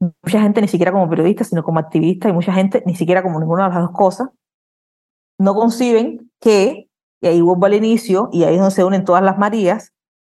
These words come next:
una mujer negra, eh, que ha tenido que esforzarse doble para sobresalir en determinados espacios, con el estigma de haberse graduado de pedagógico, puede escribir un libro de ensayo, ensayo impresionista o no, académico o no,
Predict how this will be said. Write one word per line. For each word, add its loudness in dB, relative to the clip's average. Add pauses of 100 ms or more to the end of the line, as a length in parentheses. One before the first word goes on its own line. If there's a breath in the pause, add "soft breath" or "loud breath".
una 0
mujer -2
negra, 0 (480)
eh, 0 (240)
que 0
ha 2
tenido 2
que 2
esforzarse 0
doble 2
para 0
sobresalir -2
en -2
determinados -2
espacios, 0 (840)
con 0
el 4
estigma 2
de 4
haberse 2
graduado 2
de -8
pedagógico, 0
puede -2
escribir 0
un 0
libro 2
de 0
ensayo, 0 (600)
ensayo 0
impresionista 0
o 0
no, 2
académico 0
o 0
no, -2